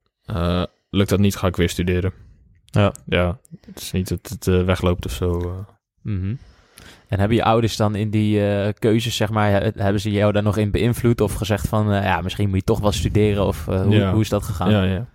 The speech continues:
Speaker 1: ja. En dat neem ik ze totaal niet kwalijk. Maar het is wel, eh, vooral mijn pa, die wil heel graag, eh,
Speaker 2: Mhm.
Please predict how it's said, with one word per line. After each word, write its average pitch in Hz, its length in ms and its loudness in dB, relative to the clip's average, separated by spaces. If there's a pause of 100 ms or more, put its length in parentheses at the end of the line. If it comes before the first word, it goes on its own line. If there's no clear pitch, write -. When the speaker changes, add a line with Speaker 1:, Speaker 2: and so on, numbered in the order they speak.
(120)
Speaker 1:
ja. 95 300 -2 (240)
En 90 160 0
dat 90 160 0
neem 95 200 2
ik 90 80 -2
ze 98 180 2
totaal 95 360 0
niet 95 120 -2
kwalijk. 92 400 -2 (220)
Maar 92 200 0
het 90 120 -4
is - 80 -12
wel, 95 400 2 (460)
eh, - 120 -10 (120)
vooral - 240 -2
mijn 90 120 0
pa, 87 200 2
die 87 120 -4
wil 87 120 0
heel 87 140 0
graag, 90 340 -6
eh, 92 280 -4
Speaker 2:
Mhm. 107 320 -4